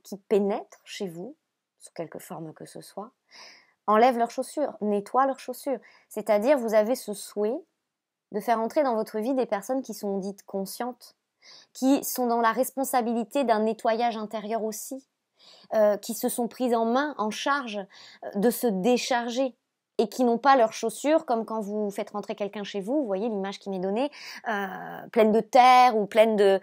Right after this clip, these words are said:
de, de, de, de, de, de, de, hein, voilà, les chaussures sales, quoi, on va dire ça comme ça, où vous diriez, « Est-ce que tu pourrais enlever tes chaussures, s'il te plaît ? Je viens de faire le ménage. »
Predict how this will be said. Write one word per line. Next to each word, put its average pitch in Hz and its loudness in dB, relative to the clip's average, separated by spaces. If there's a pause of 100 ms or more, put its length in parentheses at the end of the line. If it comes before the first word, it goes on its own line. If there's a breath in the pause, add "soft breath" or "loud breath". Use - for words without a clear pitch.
(320 loud breath)
de, 190 2
de, 175 0
de, 190 -2
de, 180 -4
de, 185 0
de, 180 -4 (100)
de, 175 -4
hein, 233 6
voilà, 208 6
les 185 -10
chaussures 202 -8
sales, 262 4
quoi, 214 -4
on 196 -4
va 190 -2
dire 196 -4
ça 208 -10
comme 226 -6
ça, 254 0 (240 loud breath)
où 220 -2
vous 196 0
diriez, « 208 4 (480 soft breath)
Est-ce 214 -2
que - -6
tu - -10
pourrais 226 -8
enlever 226 -6
tes 226 -12
chaussures, 226 -12
s'il - -18
te 240 -10
plaît ? 359 -4
Je 320 -8
viens 233 -8
de 214 -10
faire 247 -8
le 233 -4
ménage. » 170 -10